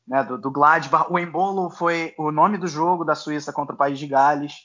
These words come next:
né? Schick, nem preciso falar, é,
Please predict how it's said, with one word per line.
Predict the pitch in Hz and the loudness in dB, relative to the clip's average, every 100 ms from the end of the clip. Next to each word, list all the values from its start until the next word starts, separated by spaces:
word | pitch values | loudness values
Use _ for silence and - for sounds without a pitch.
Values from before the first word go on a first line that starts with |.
| _ _ _ _ _ _ - | _ _ _ _ _ _ -6
né? | 143 156 | 0 0
Schick, | - - 202 226 - - - _ _ - | 0 -2 -2 -6 -10 -14 -18 _ _ -6
nem | 156 185 | -4 -2
preciso | - 170 175 | -4 -6 2
falar, | 180 151 156 202 202 - - | 4 6 6 6 2 -4 -10
é, | 139 135 135 | -6 -6 -6